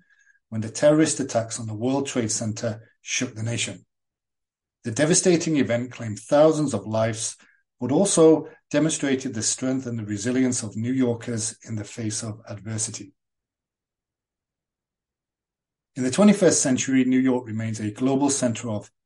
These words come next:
finance, culture, and innovation. The city skyline continues to evolve, with architectural marvels like the One World Trade Center rising from the ashes of Ground Zero. New York's creative industries thrive,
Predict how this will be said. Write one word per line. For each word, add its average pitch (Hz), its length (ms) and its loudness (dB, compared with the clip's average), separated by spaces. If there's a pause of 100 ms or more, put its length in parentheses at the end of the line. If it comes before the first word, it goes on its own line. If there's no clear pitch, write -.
finance, 156 800 4 (300)
culture, 120 480 -2
and 107 140 -8
innovation. 113 680 -4 (600)
The 127 60 -2
city 208 320 2
skyline 127 540 4
continues 131 580 -4
to 117 140 -6
evolve, 123 680 2 (460)
with 120 160 0
architectural 147 640 0
marvels 117 500 0
like 113 240 -6
the 104 80 -12
One 123 340 0
World 110 240 0
Trade 135 280 -4
Center 151 580 -2 (320)
rising 151 440 2
from 117 200 -8
the 113 140 -4
ashes 110 320 -6
of - 160 -12
Ground 104 280 -8
Zero. 107 380 -10 (1080)
New 147 140 2
York's 165 300 4
creative 131 520 -4
industries 117 520 -8
thrive, 160 680 0